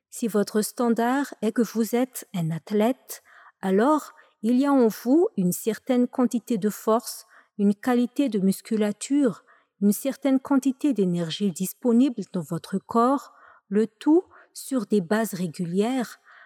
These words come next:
parce que c'est ce que vous êtes. Si vous faites tout ce qui est nécessaire pour maintenir cette identité, alors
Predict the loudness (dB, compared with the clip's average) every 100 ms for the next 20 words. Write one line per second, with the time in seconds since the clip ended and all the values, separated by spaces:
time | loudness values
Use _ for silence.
0 | _ _ -4 -4 -2 -2 -2 -6 -6 -2
1 | -2 -2 -6 -4 -6 -8 -20 -20 _ _
2 | _ _ _ -16 -2 -2 0 -2 0 -4
3 | -4 -4 -4 -4 -4 2 2 2 -2 -4
4 | -2 -2 -2 -4 2 2 2 0 2 4
5 | 4 0 -4 -6 -4 -2 0 -2 -4 -2
6 | 0 0 -2 _ -20 -20 -20 -6 0 4
7 | 2 0